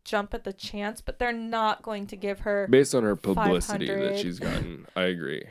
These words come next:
Speaker 2: I
Speaker 1: Yeah,
Speaker 2: agree.
Speaker 1: they're not gonna give her the type of money that she would have gotten
Speaker 2: There's gonna be no contract
Speaker 1: with
Speaker 2: shit involved,
Speaker 1: Call Her
Speaker 2: I
Speaker 1: Daddy.
Speaker 2: think.
Speaker 1: There would have been, like, she's probably gonna have to start from the ground up, like, with,
Speaker 2: Yeah.
Speaker 1: like, a hundred thousand, which, like,
Speaker 2: Like,
Speaker 1: oh,
Speaker 2: we're probably
Speaker 1: boo-hoo,
Speaker 2: c-,
Speaker 1: but
Speaker 2: we're probably competing with her right now,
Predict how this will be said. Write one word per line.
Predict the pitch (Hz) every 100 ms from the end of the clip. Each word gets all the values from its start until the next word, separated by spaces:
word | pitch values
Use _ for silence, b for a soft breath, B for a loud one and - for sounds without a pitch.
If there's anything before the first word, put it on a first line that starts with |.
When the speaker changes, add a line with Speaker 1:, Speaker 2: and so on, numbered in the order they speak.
| - -
Speaker 2:
I | 92
Speaker 1:
Yeah, | 214 185
Speaker 2:
agree. | - -
Speaker 1:
they're | 226 277
not | 285 285
gonna | 277
give | 202 233
her | 254 220
the | 202
type | 240 208
of | 202
money | 202 214 214 208
that | 202 -
she | -
would | 202 190
have | 190 -
gotten | 202 208 208 196 190 196 _ -
Speaker 2:
There's | 104 101
gonna | 90
be | 82
no | 85 82
contract | 90 82 90 220 214
Speaker 1:
with | -
Speaker 2:
shit | -
involved, | 82 76 55 -
Speaker 1:
Call | 247 233
Her | 233
Speaker 2:
I | 214
Speaker 1:
Daddy. | 208 214 208
Speaker 2:
think. | 214
Speaker 1:
There | 208 208
would | 214
have | 208
been, | 220 208
like, | 208 196 196 - _ _ _ _ _ _
she's | - 220 -
probably | 226 214
gonna | 214 214
have | 202
to | 202
start | - - 202 -
from | 214 202
the |
ground | 196 196 196 190
up, | 208 208 190 202 -
like, | 190 190
with, | 180
Speaker 2:
Yeah. |
Speaker 1:
like, | 196 196
a |
hundred | - 240 240 226
thousand, | 202 196 190 196 185
which, | 202 202 202
like, | 196 -
Speaker 2:
Like, | 98
Speaker 1:
oh, | 208 110
Speaker 2:
we're | 117 98
probably | 95 - 98
Speaker 1:
boo-hoo, | 98
Speaker 2:
c-, |
Speaker 1:
but | - 113
Speaker 2:
we're | 113
probably | 117 101 92
competing | - 90 90 90
with | 90 87
her | 90 85
right | 87 85
now, | 87